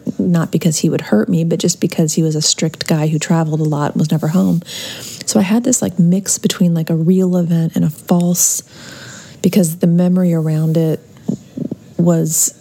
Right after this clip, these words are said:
not quite right. You know, I wasn't in the right bathroom. It wasn't,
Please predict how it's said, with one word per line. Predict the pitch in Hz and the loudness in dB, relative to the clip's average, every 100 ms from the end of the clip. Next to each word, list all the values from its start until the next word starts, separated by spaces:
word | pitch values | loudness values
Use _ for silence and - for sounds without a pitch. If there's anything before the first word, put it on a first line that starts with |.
| - | -8
not | - 185 165 - | 0 2 2 -2
quite | - 165 160 - | -2 0 0 0
right. | 151 151 175 - | 0 2 0 0
You | 190 | 0
know, | 170 | 2
I | 165 | 2
wasn't | 156 170 160 | 0 2 2
in | 156 | 0
the | |
right | 151 151 - | 0 -2 0
bathroom. | 156 143 156 - 165 165 165 | -2 0 -4 -2 0 0 0
It | 175 - | -2 0
wasn't, | 170 175 165 - | 0 2 -2 -4